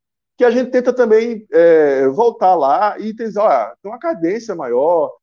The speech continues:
é, tem, tem essa coisa do fulião da rua, que precisa de um pouco mais de, de, de nuances, de entender mais a musicalidade.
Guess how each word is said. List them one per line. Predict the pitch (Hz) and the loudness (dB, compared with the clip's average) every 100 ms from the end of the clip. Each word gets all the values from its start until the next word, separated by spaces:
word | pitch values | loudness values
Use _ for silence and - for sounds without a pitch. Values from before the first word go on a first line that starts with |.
| _ 143 | _ -2
é, | 156 160 | 0 0
tem, | 196 196 | -4 -6
tem | 208 | -8
essa | 226 190 | -8 -8
coisa | 240 226 | -4 -4
do | 220 | -6
fulião | 214 240 196 175 202 | -10 -10 -4 -2 -2
da | 175 | -4
rua, | - 151 185 | -6 -8 -6
que | 165 | -8
precisa | 190 175 - 220 214 | -14 -18 -14 -8 -8
de | 202 | -8
um | 175 | -10
pouco | 185 190 190 | -4 -4 -4
mais | 147 311 135 - _ _ _ | -8 -6 -8 -10 _ _ _
de, | 120 156 151 | -8 -4 -4
de, | 151 143 | -2 -2
de | 131 143 135 | -2 -2 -2
nuances, | 180 151 170 185 180 175 147 | 0 4 4 4 2 -2 -8
de | 143 | -6
entender | 175 180 185 143 180 | -8 -2 -2 2 2
mais | 160 160 156 | 2 -2 0
a | 151 | 0
musicalidade. | 156 151 151 131 120 139 156 139 | -2 -4 -4 -4 0 2 2 -2